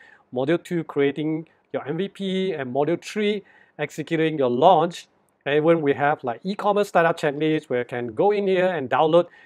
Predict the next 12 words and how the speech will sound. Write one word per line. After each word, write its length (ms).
your 300
e-commerce 440
startup 280
checklist. 480
So 240
it 100
give 200
you 100
all 400
the 100
comprehensive 720
checklist, 460